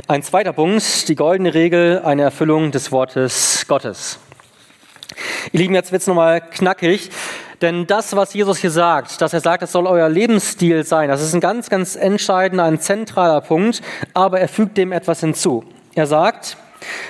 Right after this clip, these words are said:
„Alles nun, was irgend ihr wollt, dass euch die Menschen tun, das tut auch ihr ihnen ebenso, denn dies ist das Gesetz und die Propheten.“ Gesetz und Propheten, muss ich kurz erklären,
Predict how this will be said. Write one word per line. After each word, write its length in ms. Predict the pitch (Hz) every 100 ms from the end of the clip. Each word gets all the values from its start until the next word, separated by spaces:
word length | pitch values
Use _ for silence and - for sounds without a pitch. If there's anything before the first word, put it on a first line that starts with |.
| -
„Alles 360 | 196 254 269 -
nun, 160 | 208
was 180 | 185 -
irgend 300 | 214 185 175
ihr 200 | 208 220
wollt, 500 | 170 175 226 226 -
dass 160 | 175 -
euch 200 | 202 202
die 100 | 190
Menschen 340 | 175 175 180
tun, 380 | 160 170 190 226 - - - _ _ _ - - -
das 180 | 165 -
tut 220 | 269 240
auch 180 | 185 233
ihr 260 | 220 220
ihnen 240 | 196 170 165
ebenso, 840 | 180 175 170 165 175 240 - - - _ _ _ _ -
denn 440 | 190 196 240 254 - - _ - - _
dies 580 | 185 220 262 269 - - -
ist 560 | 220 247 - - - -
das 220 | 190 -
Gesetz 540 | 175 175 185 - - -
und 340 | 170 170 170
die 80 | 165
Propheten.“ 520 | 160 151 135 110 87 - _ _ _ - - _ _ - _ -
Gesetz 240 | - 160
und 80 | 180
Propheten, 280 | 151 165 196
muss 140 | 160
ich 80 | 160
kurz 160 | 170 160
erklären, 440 | - 156 175 208